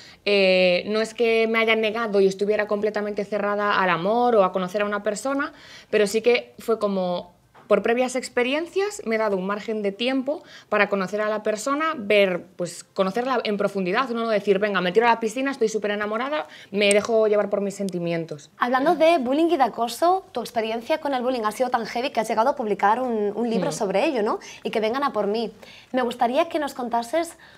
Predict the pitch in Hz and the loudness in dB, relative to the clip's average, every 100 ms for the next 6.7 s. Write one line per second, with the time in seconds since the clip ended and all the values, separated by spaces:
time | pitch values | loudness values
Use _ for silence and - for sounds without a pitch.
0 | _ - 330 339 - 311 440 - - 277 | _ 0 2 0 2 2 2 -2 -6 -2
1 | 233 247 247 320 262 240 262 339 330 254 | 0 0 -2 -2 -4 -4 -4 -2 0 0
2 | 208 202 202 180 170 - _ - 202 226 | 0 0 0 -2 -6 -14 _ -10 2 4
3 | 247 269 277 254 254 240 233 233 226 220 | 6 4 0 -2 -2 -2 0 0 0 -2
4 | 220 220 202 196 185 214 254 - 180 170 | -4 -2 0 2 2 0 -4 -2 2 6
5 | 170 165 165 160 170 175 185 175 165 196 | 6 4 2 -2 -2 -2 0 0 0 0
6 | 226 202 185 214 220 226 | -2 -2 -2 -2 -2 -4